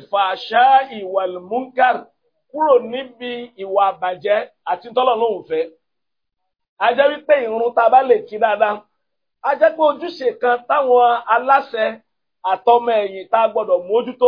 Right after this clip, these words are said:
tọ́lọ̀ bá ti gbà wá láàyè ní bá ṣe kírun. So they have to find a means to establish a salah in whatever environment or situation we may find ourselves. Gbogbo ibikíbi tá a bá ti bára wa,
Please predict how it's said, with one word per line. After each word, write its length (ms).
tọ́lọ̀ 260
bá 120
ti 120
gbà 180
wá 120
láàyè 320
ní 80
bá 160
ṣe 140
kírun. 320
So 140
they 100
have 280
to 140
find 300
a 120
means 320
to 140
establish 600
a 100
salah 460
in 80
whatever 380
environment 500
or 140
situation 480
we 80
may 160
find 180
ourselves. 420
Gbogbo 320
ibikíbi 380
tá 140
a 40
bá 120
ti 160
bára 380
wa, 300